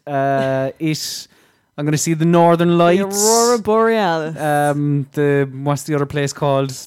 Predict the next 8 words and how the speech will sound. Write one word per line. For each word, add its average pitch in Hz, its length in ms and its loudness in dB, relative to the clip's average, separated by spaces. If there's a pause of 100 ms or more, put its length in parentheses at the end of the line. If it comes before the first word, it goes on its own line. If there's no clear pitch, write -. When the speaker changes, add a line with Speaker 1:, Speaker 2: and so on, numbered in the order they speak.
(280)
Speaker 1:
Uh, 135 340 -6
the 139 120 -10
Golden 165 400 2
Circle 190 560 0
or 190 60 0
something 202 300 -6
like 202 160 -4
that. 214 440 -2